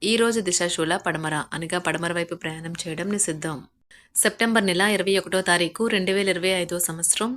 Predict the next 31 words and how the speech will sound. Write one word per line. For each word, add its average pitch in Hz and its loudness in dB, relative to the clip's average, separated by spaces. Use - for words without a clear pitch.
ఆదివారం 190 2
నాడు 165 -2
మేషరాశి 196 2
దిన 180 0
ఫలితాల 180 0
గురించి 175 -2
తెలుసుకుందామండి. 165 -2
ఈలోగా 214 2
మా 214 2
వీడియోస్ 185 2
మీకు 196 -6
నచ్చినట్లయితే 185 0
లైక్ 196 2
చేసి 190 2
సబ్స్క్రైబ్ - -4
చేసుకోండి. 165 0
పక్కనే 175 -4
ఉన్న 170 -4
బెల్ 160 -4
ఐకాన్ని 196 -4
క్లిక్ 208 -4
చేయండి. 156 -4
ఇప్పుడు 226 2
మనం 175 0
వీడియోలోకి 180 -2
వెళ్ళిపోదాం. 160 -2
ముందుగా 220 2
మేషరాశిలో 208 2
ఉండే 185 2
నక్షత్రాలు 175 -2
వచ్చి 175 -2